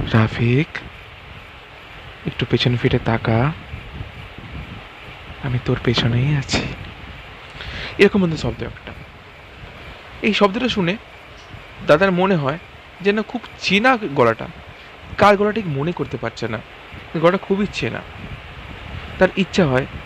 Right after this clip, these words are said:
একবার ঘুরে তাকানোর জন্য, কিন্তু তার মনটা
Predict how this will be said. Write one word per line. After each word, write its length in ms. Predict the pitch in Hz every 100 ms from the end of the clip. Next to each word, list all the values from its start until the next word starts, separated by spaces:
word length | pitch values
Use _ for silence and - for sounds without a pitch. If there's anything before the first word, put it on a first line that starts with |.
| - - -
একবার 200 | 147 151
ঘুরে 200 | 139 160
তাকানোর 340 | 131 123 127 120
জন্য, 300 | 127 123 - - - - - - - -
কিন্তু 420 | - 160 - 151 151 - - - -
তার 160 | 139
মনটা 500 | 135 156 202 170 131